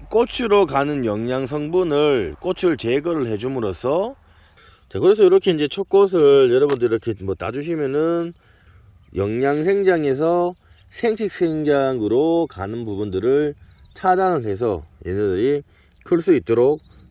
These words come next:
도와주는 그런 이제, 어, 사람이 해줄 수가 있는 그런 방법이에요. 그래서 저희 같은 경우에는, 이제 저희 같은 경우에는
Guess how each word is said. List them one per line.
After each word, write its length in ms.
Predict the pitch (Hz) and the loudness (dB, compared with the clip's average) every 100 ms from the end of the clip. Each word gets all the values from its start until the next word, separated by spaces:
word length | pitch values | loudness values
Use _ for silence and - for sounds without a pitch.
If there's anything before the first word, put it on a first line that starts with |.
| - | 0
도와주는 560 | 147 190 127 90 80 71 - - - | 4 6 4 -2 -10 -14 -20 -20 -4
그런 560 | 127 165 143 107 98 | 0 2 2 -2 -8
이제, 240 | 76 78 73 - _ _ _ _ _ _ - | -8 -6 -8 -12 _ _ _ _ _ _ -16
어, 140 | 76 | -12
사람이 380 | 78 113 120 113 | -8 -4 -4 -4
해줄 180 | 98 117 | -4 -6
수가 240 | 113 98 | -4 -4
있는 300 | 87 95 92 | -4 -6 -8
그런 280 | - 139 160 | -4 -2 -2
방법이에요. 640 | 82 104 120 95 71 73 69 | -4 -6 -4 -4 -4 -10 -10
그래서 300 | 98 110 104 - - - - | -10 -6 -6 -8 -18 -20 -8
저희 240 | - 151 170 | 2 6 6
같은 260 | 190 226 | 4 0
경우에는, 720 | 208 214 233 214 170 170 131 | -2 0 0 0 2 0 -2
이제 100 | 104 | -4
저희 160 | 107 123 | -4 -2
같은 220 | 151 185 | -2 -2
경우에는 580 | 175 208 190 165 156 | 0 0 0 0 -2